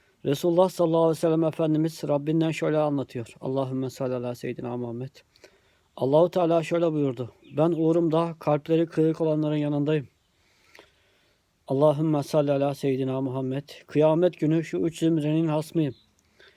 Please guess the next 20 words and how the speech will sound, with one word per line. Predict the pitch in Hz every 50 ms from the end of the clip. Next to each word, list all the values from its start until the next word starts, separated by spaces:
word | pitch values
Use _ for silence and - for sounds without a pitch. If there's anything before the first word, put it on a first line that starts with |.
| _ _ _ _
Bir | 139 147 175 180
kimse | 160 - 165 160 147 - 180 170
ki | - 156 127 110 - _ _ _ _ _ _ _ _ _ _ _
kıyamet | - 143 147 151 156 156 170 180 170 -
günü | - 165 156 165 175 175 156 - _ _ _ _ _ _ _ _ _ _ _ _ _ _ _ _ _ _ _ _ _ _ _ _ _ _ _
kendisine | - 147 147 151 160 160 156 - 175 175 170
ihsan | 160 147 - 175 165 170
ettim | 165 151 151 - 170 156 131 151
ama | 151 156 165 165 170
o | 165 151
zulmetti. | 139 151 175 175 165 156 139 - - 143 123 113 -
Bir | - 147 160 160
kimse | 156 - 165 165 160 - 170 165
ki | - 151 135 120 131
bir | 156 170 165
hürü | 147 156 160 165 170
sattı, | 160 - 165 156 - _ - 170 175 165 160
parasını | - 143 147 156 151 - 165 165 165 156
da | 156
yedi. | 156 151 143 151 143 -